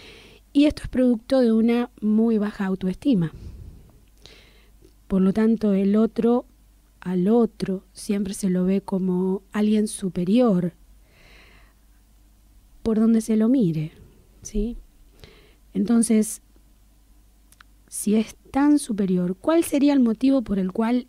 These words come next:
esa persona permanecería a mi lado? En cualquier momento corro el riesgo de perderlo.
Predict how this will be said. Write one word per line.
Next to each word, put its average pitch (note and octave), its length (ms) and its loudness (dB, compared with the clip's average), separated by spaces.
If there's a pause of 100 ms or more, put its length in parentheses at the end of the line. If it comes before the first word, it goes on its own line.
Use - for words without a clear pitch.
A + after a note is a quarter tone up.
(100)
esa A#3+ 240 -4
persona B3 580 -4 (1040)
permanecería G3+ 1300 -2 (800)
a F3+ 100 -8
mi F3+ 140 -2
lado? F3 440 -6 (960)
En F#3 100 -8
cualquier F#3 300 -2
momento F#3+ 720 -2 (320)
corro G3 220 -4
el F3+ 100 -4
riesgo F#3+ 380 -2
de F3+ 120 -2
perderlo. E3+ 920 -8